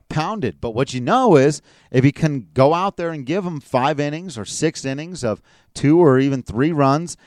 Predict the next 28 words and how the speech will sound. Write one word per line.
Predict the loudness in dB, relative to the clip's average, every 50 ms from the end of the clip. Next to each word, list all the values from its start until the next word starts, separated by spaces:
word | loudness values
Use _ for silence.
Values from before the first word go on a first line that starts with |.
| _ _ _
even | -8 -8 -6 -6 -6 -6
six | -8 -8 -8 -6 -6 -6 -6 -6 -8 -10
or | -10
seven | -8 -6 -6 -4 -4 -4 -4
innings | -4 -6 -6 -6 -6 -6 -6 -6
and | -8 -8 -10
four | _ _ 2 4 6 6 4
runs | 4 2 0 0 0 -2 -4 -8 -12 -14 -16 _ _ _ _ _ _ _ _ _ _ _ _ _ -6
against | -4 -2 -2 -2 -4 -4 -6 -6
this | -6 -6 -6 -6
lineup | -6 -6 -4 -4 -2 0 0 0 2
in | 0 0 0
that | 0 -2 0 2
ballpark, | 2 4 4 2 2 -2 -2 -2 0 0 -2 -4 -6 -12 -20 -20 _ _ _ _ _ _ _ _ _ _ _ _ _ _ _ _ _ _ _ _ _ _
you, | 0 0 0
you're | 2 4 4 4 6
gonna | 6 4 2 2
feel | 4 4 4 4 4
pretty | 4 2 4 4 4 4
good | 2 2 2 2
about | 2 2 2 0 0 0
it. | 0
You're | 0 2 2
gonna | 4 2 2 0
know | 2 2 4 4 4 4 4 4
that, | 4 2 2 2 -2 0
that | 2 2 2 2
he's | 0 -4 -6 -6